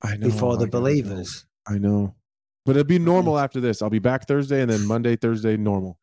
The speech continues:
Speaker 2: I mean, it's only three shows in a row now, but it's, it is what it is. It is what it is. I mean, you know, you, you gotta make a
Speaker 1: I,
Speaker 2: dedication here, bro.
Speaker 1: Mike, don't forget when you're in Bulgaria and we, like, barely did this shit.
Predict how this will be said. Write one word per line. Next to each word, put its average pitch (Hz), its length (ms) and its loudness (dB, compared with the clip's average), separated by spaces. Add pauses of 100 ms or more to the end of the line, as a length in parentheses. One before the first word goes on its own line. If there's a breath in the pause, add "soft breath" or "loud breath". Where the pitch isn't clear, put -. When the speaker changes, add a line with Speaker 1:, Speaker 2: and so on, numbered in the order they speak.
Speaker 2:
I 165 60 -4
mean, 160 40 0
it's 123 120 -2
only 147 120 2
three 131 220 0
shows 117 340 0
in 117 80 -2
a 123 80 -2
row 170 180 2
now, 143 220 0
but 117 240 -2
it's, 156 180 0
it 185 120 0
is 170 160 -6
what 170 120 0
it 165 80 0
is. 175 380 -2
It 185 180 -4
is 160 140 0
what 160 80 0
it 170 80 -4
is. 180 160 -2
I 156 60 2
mean, 156 340 0
you 170 80 0
know, 147 80 0
you, 165 280 0
you 165 100 0
gotta 165 180 0
make 151 140 0
a 147 60 -2
Speaker 1:
I, - 20 -4
Speaker 2:
dedication 175 560 0
here, 165 120 2
bro. 190 300 -2
Speaker 1:
Mike, 139 220 0
don't 190 160 4
forget 175 220 -2
when 139 100 0
you're 123 100 2
in 110 80 -2
Bulgaria 110 560 2
and 98 120 -2
we, 104 120 2
like, 101 240 0
barely 107 300 2
did 113 180 -2
this 101 160 0
shit. 104 320 -2